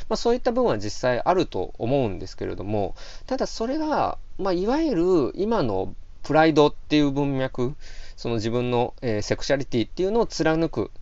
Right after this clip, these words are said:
えー、あるいは、えー、ポジティブなものとして捉えるっていうことという以上に、僕は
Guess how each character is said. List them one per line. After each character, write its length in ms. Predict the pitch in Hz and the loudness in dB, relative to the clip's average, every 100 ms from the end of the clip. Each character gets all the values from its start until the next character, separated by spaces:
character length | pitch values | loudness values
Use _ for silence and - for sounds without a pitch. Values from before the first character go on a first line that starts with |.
| - - - | -12 -12 -2
え 120 | 123 | 0
ー、 40 | 120 | 2
あ 60 | |
る 80 | 185 | 2
い 40 | 226 | 2
は、 300 | 240 - - | 2 0 -2
え 220 | 127 117 | 0 0
ー、 40 | 107 | 2
ポ 140 | 127 | 0
ジ 100 | 107 | 0
テ 80 | 98 | -4
ィ 40 | |
ブ 100 | 95 | -4
な 60 | 92 | -4
も 100 | 101 | -2
の 120 | 101 | -4
と 100 | 104 | -4
し 80 | - | -4
て 80 | 110 | -2
捉 220 | 104 104 | 2 4
え 60 | 95 | 2
る 160 | - - - | -2 -8 -4
っ 20 | |
て 120 | 156 | 2
い 220 | 160 170 175 | 4 6 4
う 60 | - - - - | 0 -10 -12 -8
こ 140 | 208 | -6
と 160 | - 359 | -4 0
と 160 | 143 | 2
い 420 | 110 131 160 175 170 | 2 4 4 4 2
う 80 | - - - | -2 -10 -6
以 100 | 202 233 | -4 0
上 300 | 254 139 107 | 2 2 2
に、 300 | 117 110 101 | 0 0 -2
僕 300 | 135 - 254 | -4 -2 0
は 400 | 269 220 - | 2 0 -2